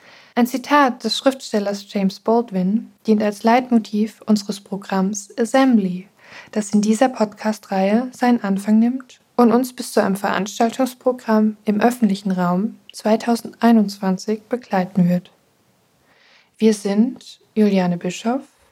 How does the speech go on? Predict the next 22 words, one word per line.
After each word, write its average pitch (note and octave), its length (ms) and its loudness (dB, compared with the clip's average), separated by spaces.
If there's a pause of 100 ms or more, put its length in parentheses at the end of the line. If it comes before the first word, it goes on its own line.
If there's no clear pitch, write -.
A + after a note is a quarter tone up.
(540)
Miam G3+ 240 0
Zadow A#3+ 540 0 (200)
und B3 140 4
Nicola B3+ 340 -2
Schafhausen G3 880 -4 (240)
und A3 180 4
haben A3 300 2
diese G#3+ 320 -4
Reihe F#3+ 220 -4
konzipiert, G3+ 840 -4 (480)
die A3+ 100 2
als G#3 220 0
Teil B3 400 2
und G#3+ 180 -2
Erweiterung G3+ 680 0
der F#3+ 200 -6
Ausstellung G#3 600 -4 (460)
Tell C4 240 4
Me C4+ 120 4
About G3+ 320 -2
Yesterday F#3+ 540 -6
Tomorrow F#3 680 -2